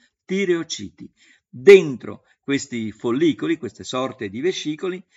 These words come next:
è contenuta una sostanza molto viscosa,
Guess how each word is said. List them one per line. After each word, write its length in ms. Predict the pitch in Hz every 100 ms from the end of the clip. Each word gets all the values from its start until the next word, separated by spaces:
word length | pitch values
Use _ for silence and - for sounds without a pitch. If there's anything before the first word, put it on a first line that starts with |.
| _
è 140 | 156
contenuta 680 | 147 196 190 160 113 - 143
una 200 | 156 143
sostanza 800 | 139 160 - 165 160 - 135 117 _ -
molto 400 | 185 208 196 139
viscosa, 580 | 127 - 107 87 90